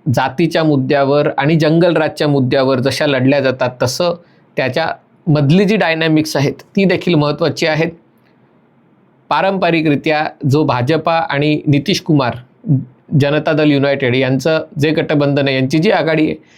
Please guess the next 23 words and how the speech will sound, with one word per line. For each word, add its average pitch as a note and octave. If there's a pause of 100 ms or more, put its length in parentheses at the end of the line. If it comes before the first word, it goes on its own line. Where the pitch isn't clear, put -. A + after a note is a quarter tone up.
(300)
ती G3+
लालू E3
प्रसाद D#3+
यांच्या C#3 (100)
पंधरा D#3+
वर्षाच्या D3
जंगलराज, D#3 (360)
लालू D#3
आणि G3
त्यांच्या F3
पत्नी E3+
राबडी D3
देवी C#3
यांच्या C3+ (480)
जंगलराजचा E3+ (320)
खात्मा F3+
करण्यासाठी, D#3+
जंगलराज D#3
संपवण्यासाठी F3 (480)
ही G3
युती F3+
एका D#3+
प्रकारे D3+